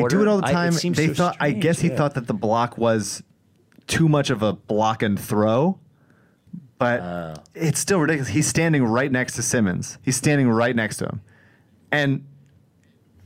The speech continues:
Speaker 1: he could have said, while he's standing there, like, literally standing there waiting for something to happen, he could have said, "Hey, don't block it. I'm gonna tee you up." Or, like, "Hey, don't do it. Come on, man, don't do this."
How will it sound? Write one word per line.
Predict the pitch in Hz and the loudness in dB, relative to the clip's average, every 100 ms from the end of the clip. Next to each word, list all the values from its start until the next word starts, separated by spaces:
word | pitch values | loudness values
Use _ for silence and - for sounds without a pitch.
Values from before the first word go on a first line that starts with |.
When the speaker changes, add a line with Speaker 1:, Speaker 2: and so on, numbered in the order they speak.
| - _ _ _ _ - | -20 _ _ _ _ -2
Speaker 1:
he | 135 | 0
could | - 247 | 2 2
have | 160 | 2
said, | - - 170 107 101 - _ _ _ _ _ _ | 0 2 2 0 -4 -14 _ _ _ _ _ _
while | 117 139 147 | 0 2 2
he's | 143 | 0
standing | 156 151 117 | 2 2 2
there, | 92 | 2
like, | 107 120 | 0 2
literally | 156 113 | 2 0
standing | - 135 | 0 0
there | 127 | 0
waiting | 107 113 110 | 0 0 0
for | 107 | 0
something | 107 98 | 0 0
to | |
happen, | 101 98 - | -2 -4 -6
he | 117 | -6
could | 110 160 | -2 -2
have | 117 | 0
said, | - 120 101 - _ _ _ _ _ _ _ _ - | 0 2 0 -8 _ _ _ _ _ _ _ _ -2
"Hey, | 127 104 - _ | 0 0 -6 _
don't | 117 113 110 | 0 0 0
block | 104 92 | -2 -2
it. | 92 - _ _ _ _ _ - | -4 -8 _ _ _ _ _ -2
I'm | 107 | 2
gonna | 110 | 2
tee | - 113 | 2 0
you | 107 | 2
up." | 95 - | 0 -2
Or, | 113 | 0
like, | 110 110 | 0 0
"Hey, | 123 95 | -2 0
don't | 113 113 | -2 0
do | 120 | 0
it. | 101 - - - _ - | 0 -2 -14 -20 _ -2
Come | 139 | 0
on, | 120 | 2
man, | 110 104 | 0 0
don't | 117 | 0
do | 117 | 0
this." | 110 104 - | 0 -2 -6